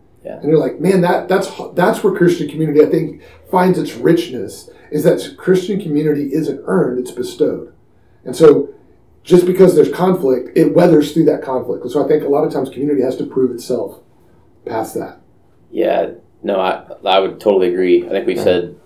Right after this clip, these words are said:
Speaker 1: or heard someone say that, like, unless you've had to, like, ask for forgiveness from someone in community, like, are you
Speaker 2: Mm-hmm.
Speaker 1: actually in community? And I know that, like, personally, like, over the last several months, I've had to ask for forgiveness from my community at Redeemer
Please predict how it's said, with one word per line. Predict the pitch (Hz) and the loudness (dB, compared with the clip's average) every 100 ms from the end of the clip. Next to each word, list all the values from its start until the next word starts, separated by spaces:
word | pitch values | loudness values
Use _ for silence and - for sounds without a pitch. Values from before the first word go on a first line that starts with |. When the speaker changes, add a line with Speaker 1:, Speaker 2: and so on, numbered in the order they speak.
| _ - _ _ | _ -20 _ _
Speaker 1:
or | - 90 | -8 -4
heard | 104 - | -2 -2
someone | 98 90 | -4 -2
say | 87 87 85 | 0 2 2
that, | 85 | 2
like, | 87 85 | -2 -4
unless | 95 95 - 95 | -2 -2 -2 -6
you've | 87 | -6
had | 92 87 | -4 -6
to, | - 92 87 87 - - _ _ | -4 2 4 4 2 -10 _ _
like, | - 82 - | -4 -4 -4
ask | 85 85 - | -6 -6 -6
for | 92 | -6
forgiveness | - 82 85 85 85 | -6 -2 0 0 -4
from | 87 | -4
someone | - 87 85 | -4 -4 -4
in | |
community, | 85 87 82 82 | -6 -8 -2 0
like, | 82 | 0
are | 82 | 0
you | 90 | 2
Speaker 2:
Mm-hmm. | 87 90 | 2 0
Speaker 1:
actually | - 113 110 | -2 -2 -2
in | 110 | -4
community? | 113 113 110 104 | -4 -2 0 -2
And | 82 | 0
I | |
know | 92 98 | 2 2
that, | 85 87 | 2 0
like, | - - | -4 -2
personally, | 101 92 92 87 85 85 - - _ _ | -4 -2 -4 -2 -2 -4 -10 -20 _ _
like, | 87 85 - | -2 -2 0
over | - | 2
the | 82 | 4
last | 85 82 - | 4 2 0
several | 90 85 | 0 2
months, | 85 85 - - _ _ _ _ _ _ _ | 0 -2 -6 -16 _ _ _ _ _ _ _
I've | - - | -10 -6
had | 147 | -4
to | 95 | -2
ask | 101 - | -2 -4
for | - | -6
forgiveness | 87 90 - - - - - | -2 -2 -2 -4 -10 -14 -18
from | - - 87 | -8 -4 -2
my | 87 90 | -2 -4
community | 90 87 87 87 - | -6 -6 -6 -4 -4
at | - | -4
Redeemer | - 87 - - 107 | -4 -4 -6 -8 -10